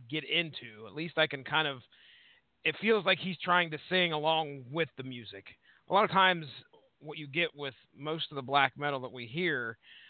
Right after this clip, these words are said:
I mean, it's just the guitars and stuff going ape shit and the vocalist going, eh, what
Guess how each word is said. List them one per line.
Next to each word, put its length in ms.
I 80
mean, 260
it's 160
just 280
the 80
guitars 520
and 140
stuff 200
going 420
ape 180
shit 200
and 160
the 40
vocalist 480
going, 400
eh, 80
what 160